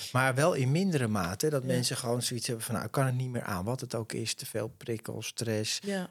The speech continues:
Speaker 1: trauma's, hè? En we hebben allemaal onze trauma's of
Speaker 2: Mhm.
Speaker 1: dingen. Maar goed, jij hebt wel echt de X X L, eh, varianten,
Speaker 2: Ja.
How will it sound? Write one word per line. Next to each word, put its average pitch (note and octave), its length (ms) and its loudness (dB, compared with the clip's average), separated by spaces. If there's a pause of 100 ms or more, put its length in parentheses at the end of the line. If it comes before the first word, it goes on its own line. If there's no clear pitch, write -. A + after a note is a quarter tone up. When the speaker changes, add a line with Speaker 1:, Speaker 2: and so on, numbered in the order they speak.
Speaker 1:
trauma's, A2+ 580 -2
hè? A2 180 -2
En - 180 -2
we G#2+ 60 -2
hebben G#2+ 180 -2
allemaal A2+ 320 -4
onze G#2+ 420 -12
trauma's G2+ 520 -2
of G#2+ 80 -6
Speaker 2:
Mhm. - 100 -8
Speaker 1:
dingen. A2+ 200 -2
Maar G2+ 100 -6
goed, - 180 -12
jij G2 120 -6
hebt G#2+ 180 -8
wel - 160 -10
echt G#2 380 -12
de G#2 280 -6
X G#2 120 -10 (160)
X - 100 -16
L, A#2 320 -4
eh, G2+ 140 -4
varianten, F#2+ 640 -6
Speaker 2:
Ja. E3 120 -10